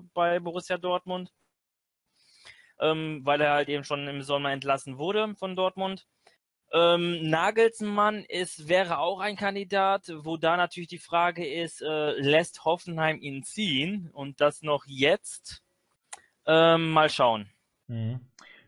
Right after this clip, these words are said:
Speaker 2: Nun gut, äh, wir warten ja auch noch ab, ob es ja irgendwie noch so eine sp-, offizielle Bestätigung gibt oder eine Pressekonferenz oder irgendwie sowas, dass es heute vielleicht noch gibt. Die wollen wir dann auch noch mal so ein bisschen mitverfolgen. Klar ist,
Speaker 1: Ein
Speaker 2: dass
Speaker 1: interessanter Fakt, äh, was ich auch noch habe, ist,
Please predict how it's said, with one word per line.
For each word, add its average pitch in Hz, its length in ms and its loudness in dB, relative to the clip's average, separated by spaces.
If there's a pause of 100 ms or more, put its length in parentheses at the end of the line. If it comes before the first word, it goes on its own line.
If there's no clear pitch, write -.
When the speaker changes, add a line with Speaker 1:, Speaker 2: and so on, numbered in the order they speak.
Speaker 2:
Nun 139 140 0
gut, 135 400 -2
äh, 143 60 -6
wir 131 420 0
warten 170 260 2
ja 160 120 0
auch 156 100 2
noch 160 160 0
ab, 160 160 -2
ob 147 180 -4
es 156 140 -6
ja 147 100 0
irgendwie 151 440 -4
noch 143 160 -4
so 143 100 -6
eine 143 160 -4
sp-, - 140 -14
offizielle 139 440 -4
Bestätigung 143 600 -6
gibt 135 160 -8
oder 131 140 -2
eine 131 120 -4
Pressekonferenz 139 920 -4
oder 127 180 -2
irgendwie 131 240 -4
sowas, 131 320 -4
dass 123 160 -6
es 120 160 -10
heute 131 180 -4
vielleicht 127 320 -2
noch 113 180 -8
gibt. 156 220 -8
Die 127 120 -8
wollen 135 180 -2
wir 135 60 -6
dann 123 160 -6
auch 139 100 -4
noch 131 160 -8
mal 123 140 -8
so 123 100 -10
ein 123 80 -8
bisschen 131 260 -10
mitverfolgen. 127 720 -6 (400)
Klar 165 220 6
ist, 208 80 4
Speaker 1:
Ein 165 120 2
Speaker 2:
dass 180 60 0
Speaker 1:
interessanter 220 600 2
Fakt, - 380 2
äh, 160 300 4
was 160 200 0
ich 170 180 -4
auch 175 100 0
noch 175 200 -2
habe, 139 340 4
ist, 175 420 -4